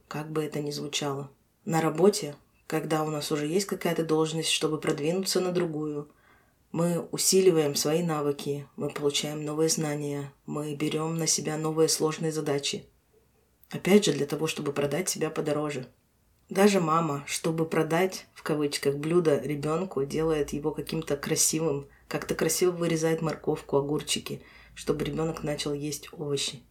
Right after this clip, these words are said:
Всё, что мы делаем, это всё про продажи. Просто нужно начать наблюдать и делать выводы. А какие действия приводят к наилучшему результату? На прошлой неделе в моей запрещённой социальной сети, где я называюсь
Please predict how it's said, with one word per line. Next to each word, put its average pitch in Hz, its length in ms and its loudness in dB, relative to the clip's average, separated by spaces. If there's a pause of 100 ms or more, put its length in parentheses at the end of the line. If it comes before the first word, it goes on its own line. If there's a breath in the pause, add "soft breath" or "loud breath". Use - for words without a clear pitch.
(380)
Всё, - 200 6
что 202 180 0
мы 185 100 0
делаем, 175 580 4 (720)
это 170 200 -2
всё - 200 0
про - 160 -2
продажи. 147 580 -4 (640)
Просто 196 360 8
нужно 175 320 2
начать 160 500 0
наблюдать 156 600 0 (100)
и - 80 -4
делать 160 400 0
выводы. 151 540 0 (480)
А 156 80 -2
какие 202 340 6
действия 175 540 6
приводят 160 460 2
к - 100 -6
наилучшему 156 500 0
результату? 143 720 -2 (560 soft breath)
На 175 120 0
прошлой 202 400 6
неделе 175 460 6
в 202 80 -6
моей 180 220 0
запрещённой 165 560 -2
социальной 151 420 -2
сети, 208 360 0
где 196 180 2
я 160 340 0
называюсь 151 640 -2